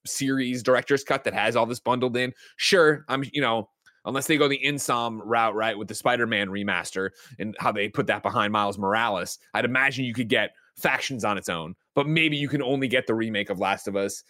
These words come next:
in this collection that comes with Last of Us Part Two director's cut. 'Cause again, what I imagine all this is building to, on t-, on top of the fact, of course, Last of Us Part Two is a market improvement over Last of Us Part One gameplay-wise.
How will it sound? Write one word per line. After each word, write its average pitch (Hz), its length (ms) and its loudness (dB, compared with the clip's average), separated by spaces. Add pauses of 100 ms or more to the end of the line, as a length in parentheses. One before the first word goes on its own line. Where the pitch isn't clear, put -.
(360)
in 143 160 0
this 120 140 -4
collection 113 500 -2
that 95 120 -6
comes 117 300 -4
with 90 100 -6
Last 80 220 -4
of 85 60 -10
Us 90 80 -10
Part 92 220 -4
Two 98 160 -6
director's 80 400 -4
cut. - 240 -16 (260)
'Cause 143 160 0
again, 131 480 0 (680)
what 151 120 2
I 143 60 4
imagine 147 560 0
all 139 180 0
this 131 140 -6
is 120 100 -12
building 143 340 4
to, 98 240 -8 (200)
on - 140 0
t-, 170 80 -8 (100)
on 143 220 -2 (640)
top 165 240 0
of 120 40 6
the 110 60 2
fact, 110 260 0
of 107 80 -10
course, 107 260 -4 (320)
Last 127 260 0
of 117 60 -4
Us 107 100 -8
Part 120 220 2
Two 123 220 0
is 110 100 -6
a 110 40 -6
market 104 360 -4
improvement 98 500 -4
over 92 400 -4
Last 98 240 -4
of 104 60 -6
Us 101 80 -10
Part 98 200 -2
One 95 200 -4
gameplay-wise. 92 680 0